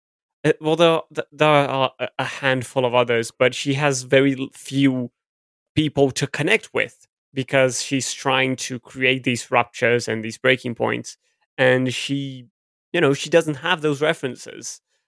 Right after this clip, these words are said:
or she is not having a good time finding those references. And she finds it in this poignant figure and this erased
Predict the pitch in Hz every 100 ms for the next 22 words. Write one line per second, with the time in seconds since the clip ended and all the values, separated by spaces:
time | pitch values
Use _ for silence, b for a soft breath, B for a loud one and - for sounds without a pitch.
0 | _ _ 131 123 135 131 120 _ 131 131
1 | 139 131 - 135 131 131 120 127 120 _
2 | _ _ - 127 127 120 113 - 127 127
3 | 113 107 - 113 123 120 123 - _ _
4 | _ _ _ 135 - 139 - 131 131 131
5 | 127 - 139 131 113 127 127 117 - -
6 | - _ _ _ _ _ _ _ _ -
7 | 143 131 135 127 - 131 123 123 123 120
8 | 123 120 117 - - 127 120 120 -